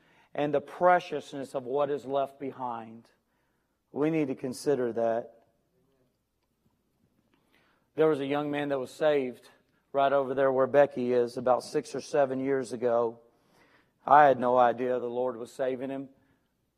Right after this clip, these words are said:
But all of a sudden, he's fretting and he's stewing and he's uncomfortable over there in his seat.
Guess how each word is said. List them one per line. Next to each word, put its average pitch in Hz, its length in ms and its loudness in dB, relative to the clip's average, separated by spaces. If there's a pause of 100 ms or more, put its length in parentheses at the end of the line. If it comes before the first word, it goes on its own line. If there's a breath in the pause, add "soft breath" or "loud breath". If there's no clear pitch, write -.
(460)
But 127 200 -4
all 139 180 4
of 127 60 -4
a 123 60 -8
sudden, 139 460 -2
he's 135 220 -6
fretting 147 460 0
and 123 160 -4
he's 135 160 -6
stewing 143 400 -2
and 131 120 -2
he's 135 200 -2
uncomfortable 135 720 0
over 135 180 4
there 139 220 0
in 135 60 -4
his 127 160 -6
seat. 143 420 -6